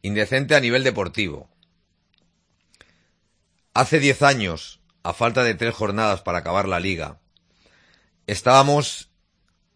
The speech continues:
a cinco puntos del descenso. Igual, igual, igual, igual que ahora. Y además coinciden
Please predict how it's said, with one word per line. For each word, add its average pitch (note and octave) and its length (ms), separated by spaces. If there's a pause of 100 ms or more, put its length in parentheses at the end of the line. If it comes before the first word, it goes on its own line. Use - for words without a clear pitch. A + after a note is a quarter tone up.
(220)
a G2 100
cinco A#2+ 340
puntos G#2 300
del F#2+ 120
descenso. D#2+ 520 (180)
Igual, D3 520 (360)
igual, D3 640
igual, C3+ 520
igual G#2+ 320
que F2 120
ahora. C#2+ 340 (1040)
Y A2 120
además D#3+ 380
coinciden D#3 680